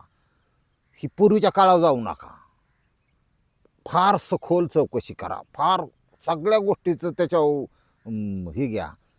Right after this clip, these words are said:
फार पूर्वीच्या आईने पळून लग्न केलं तर तिथपासून बघा बुवा, तिचे कुठं बॉयफ्रेंड आहेत का बघा बुवा. आणि जसं काही विचारतात ना,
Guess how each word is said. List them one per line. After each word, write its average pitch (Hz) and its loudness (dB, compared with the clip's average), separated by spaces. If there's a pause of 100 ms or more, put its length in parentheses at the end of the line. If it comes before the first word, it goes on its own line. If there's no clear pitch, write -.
फार 160 2
पूर्वीच्या 185 4
आईने 175 6
पळून 165 2
लग्न 160 6
केलं 160 -2
तर 151 0 (100)
तिथपासून 196 -2
बघा 113 0
बुवा, 80 -12 (880)
तिचे 165 -2
कुठं 160 8
बॉयफ्रेंड 156 2
आहेत 120 0
का 135 -2
बघा 110 -2
बुवा. 92 -10
आणि 185 -4 (1120)
जसं 165 4
काही 185 4
विचारतात 220 4
ना, 135 -4